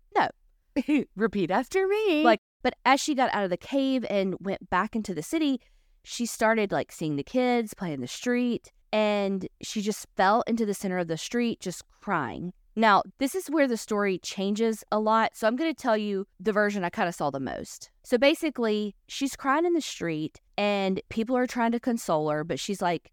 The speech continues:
Speaker 1: inconsolable. So they take her to the mayor. The part about the mayor I also heard on that podcast I just told you about. They finally get her to tell what's going on, and she tells them she had been held captive,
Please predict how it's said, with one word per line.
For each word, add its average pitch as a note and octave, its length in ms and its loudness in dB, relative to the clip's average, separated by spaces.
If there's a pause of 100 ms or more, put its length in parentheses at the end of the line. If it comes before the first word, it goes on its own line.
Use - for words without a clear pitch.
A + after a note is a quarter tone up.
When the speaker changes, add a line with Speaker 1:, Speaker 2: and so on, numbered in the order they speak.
Speaker 1:
inconsolable. F3 840 -4 (120)
So G#3+ 440 2
they F#3+ 200 -4
take - 400 -2
her F3 640 -2 (160)
to F3 520 -2 (160)
the F3+ 160 -2
mayor. D3+ 580 -2 (160)
The G3+ 80 -2
part C4 180 4
about A3 160 2
the G3+ 60 -2
mayor E3+ 280 -2
I D3 120 0
also D#3+ 360 -4
heard D#3 220 -4
on D3 160 -4
that C3+ 440 -8 (120)
podcast D#3+ 360 2
I D#3 40 0
just C#3+ 200 -8
told C3 180 -2
you B2+ 60 -2
about. - 200 -2 (340)
They A#3 120 2
finally C4 400 2
get A3 260 -4
her F3+ 440 0
to G#3+ 100 -4
tell E3+ 640 -2
what's D3+ 380 -4
going C#3+ 300 0
on, A#2+ 360 -6 (300)
and F#3 100 -2
she A3+ 140 -4
tells F3 320 -4
them D#3 240 -4 (180)
she F#3+ 220 -2
had F3 100 2
been C#3+ 160 -4
held - 240 -8
captive, A#3+ 680 2